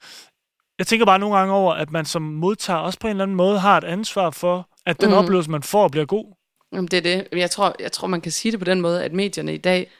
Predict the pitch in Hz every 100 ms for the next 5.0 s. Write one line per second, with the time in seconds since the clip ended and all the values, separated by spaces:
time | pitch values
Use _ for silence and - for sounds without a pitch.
0 | - 175 170 165 - 175 175 170 - 233
1 | - - 151 143 127 123 - 143 - 151
2 | - 160 147 175 175 143 - - 165 151
3 | 143 - - - - - 156 147 143 143
4 | 165 170 160 147 135 - _ - 160 139